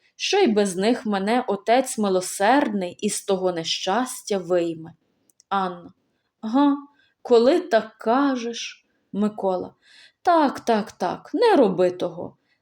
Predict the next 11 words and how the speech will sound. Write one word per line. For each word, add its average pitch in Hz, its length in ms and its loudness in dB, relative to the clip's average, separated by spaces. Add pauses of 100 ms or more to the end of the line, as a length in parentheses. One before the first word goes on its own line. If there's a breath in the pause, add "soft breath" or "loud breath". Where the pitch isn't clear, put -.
Здайся 202 800 0
на 208 120 0
Бога, 175 440 -2 (180)
а 160 140 -18
тілько 330 760 2 (600)
тремтить, 175 880 -4
його 190 340 0
лице 214 460 -2
кривиться 233 680 0
до 160 140 -2
плачу, 233 720 -4